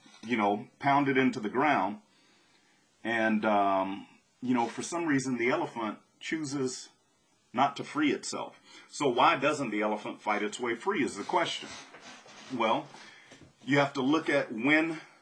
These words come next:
that chain was put on the elephant's wrist.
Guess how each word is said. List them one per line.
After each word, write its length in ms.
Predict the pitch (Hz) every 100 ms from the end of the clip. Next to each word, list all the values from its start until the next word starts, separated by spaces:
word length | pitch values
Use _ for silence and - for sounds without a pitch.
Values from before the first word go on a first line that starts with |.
| _ _ _ _ _
that 220 | 110 123 -
chain 380 | 156 147 123
was 160 | 104 101
put 160 | - 117
on 160 | 110
the 140 | 101 101
elephant's 500 | 98 - 120 107 143
wrist. 440 | 160 - - -